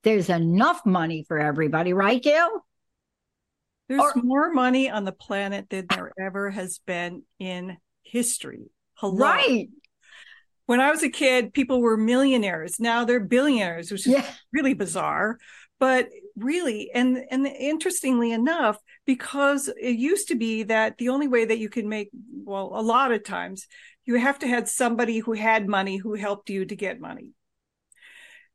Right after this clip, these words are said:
Speaker 2: But these days, with the internet, and the, it's totally leveled the playing field.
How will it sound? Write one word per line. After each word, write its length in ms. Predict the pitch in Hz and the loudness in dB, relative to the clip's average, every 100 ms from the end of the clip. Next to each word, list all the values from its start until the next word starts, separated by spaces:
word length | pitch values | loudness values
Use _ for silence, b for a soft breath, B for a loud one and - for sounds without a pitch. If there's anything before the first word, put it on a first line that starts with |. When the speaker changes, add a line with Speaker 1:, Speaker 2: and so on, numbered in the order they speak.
| _ _ | _ _
Speaker 2:
But 160 | 277 - | -4 2
these 300 | 294 370 - | 4 4 4
days, 400 | 240 220 208 233 | 2 4 2 -2
with 80 | |
the 140 | 247 240 | -4 0
internet, 520 | 254 277 285 294 285 | 2 4 4 2 0
and 140 | 208 | -4
the, 260 | 214 208 220 | -6 -8 -10
it's 300 | - 240 - | -8 -6 -6
totally 400 | - - 302 311 | -8 -6 -6 -4
leveled 340 | 285 262 262 254 | 0 0 0 0
the 80 | 254 | -2
playing 400 | - 285 320 320 | -2 -4 -4 -6
field. 420 | - 196 151 | -6 -6 -6